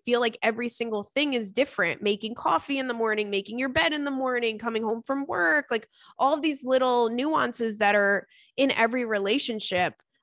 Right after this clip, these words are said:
Um, you kinda have to, like, relearn your life, you know, but she's also really happy. She has her own space. Um, but it's just something that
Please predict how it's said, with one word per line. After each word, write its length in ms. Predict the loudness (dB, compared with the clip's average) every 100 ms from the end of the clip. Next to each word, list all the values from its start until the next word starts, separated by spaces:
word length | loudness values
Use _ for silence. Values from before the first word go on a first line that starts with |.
| -4
Um, 600 | 0 2 2 0 -6 -10 _ _ -4
you 120 | -4
kinda 300 | 0 0 2
have 180 | 0 0
to, 80 | 2
like, 280 | 2 0 -6 _ _ _ -8
relearn 840 | -2 2 2 2 2 2 0 -4 -14 _ _ _
your 220 | 2 4 6
life, 540 | 4 4 2 -4 -20 _ _
you 180 | -2 0
know, 240 | 4 2
but 160 | 2 0
she's 280 | 0 0 0
also 320 | -2 0 -2
really 260 | 0 0 0
happy. 400 | 0 -2 0 -2
She 160 | 0
has 200 | 0 0
her 140 | -2 -4
own 140 | -4
space. 720 | -8 -4 0 2 0 -2 -6 -14 -20 -20 -6
Um, 580 | 0 2 2 0 -4 -12 _ -20 -20 _ _ _ _ _ _ _ _ _ _ _
but 180 | 2 2
it's 240 | 2 -2 -2
just 320 | 0 0 0
something 540 | 0 0 2 2 2
that 360 | 0 2 0